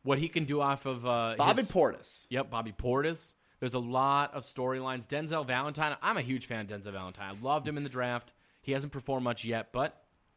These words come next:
Speaker 2: Not covered here. Robin Lopez and his twice-a-year rage ejections.
Speaker 1: Yeah, right? <laughs> Wendell Carter Junior is another one.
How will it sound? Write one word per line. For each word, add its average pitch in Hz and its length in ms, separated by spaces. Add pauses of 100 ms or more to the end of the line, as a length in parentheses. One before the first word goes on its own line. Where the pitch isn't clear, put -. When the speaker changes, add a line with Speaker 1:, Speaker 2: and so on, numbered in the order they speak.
(180)
Speaker 2:
Not 160 260
covered 165 280
here. 170 240
Robin 165 360
Lopez 170 480
and 135 100
his 117 120
twice-a-year 147 580
rage 120 360
ejections. 80 640 (280)
Speaker 1:
Yeah, 117 180
right? 143 280 (280)
<laughs> - 880
Wendell 185 220
Carter 202 240
Junior 160 360
is 165 120
another 175 200
one. 190 220